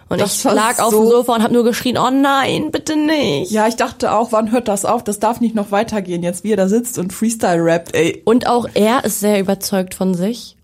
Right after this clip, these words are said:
Speaker 1: Und er
Speaker 2: Mhm.
Speaker 1: meint auch diesen Auftritt da ernst. Er sagt dann ja auch, ja, also erstmal ist er ja der Modekönig Deutschlands. Er hat auch, glaub ich, sich bei dem anderen,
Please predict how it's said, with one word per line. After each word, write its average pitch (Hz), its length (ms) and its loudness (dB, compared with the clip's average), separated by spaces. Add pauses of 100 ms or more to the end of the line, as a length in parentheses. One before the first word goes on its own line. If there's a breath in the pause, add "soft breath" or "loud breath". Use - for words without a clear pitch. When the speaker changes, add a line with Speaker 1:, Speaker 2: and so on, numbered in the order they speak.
Speaker 1:
Und 175 160 0
er - 60 0
Speaker 2:
Mhm. 202 40 4
Speaker 1:
meint 208 260 0
auch 214 140 -2
diesen 208 240 0
Auftritt 208 500 -4
da 185 100 0
ernst. 202 300 -2
Er 185 60 -6
sagt 196 200 -2
dann 202 100 -2
ja 190 120 -2
auch, 190 60 -4
ja, 190 180 -2 (240)
also 180 160 2
erstmal 190 340 -2
ist 160 180 -6
er 151 220 0
ja 151 160 0
der 156 160 0
Modekönig 160 1160 -2
Deutschlands. 151 420 -6
Er 170 100 -4
hat 185 120 -6
auch, - 160 -6
glaub 175 220 -4
ich, 175 140 -8
sich 185 220 -8
bei 175 120 -2
dem 175 140 -2
anderen, 180 260 -2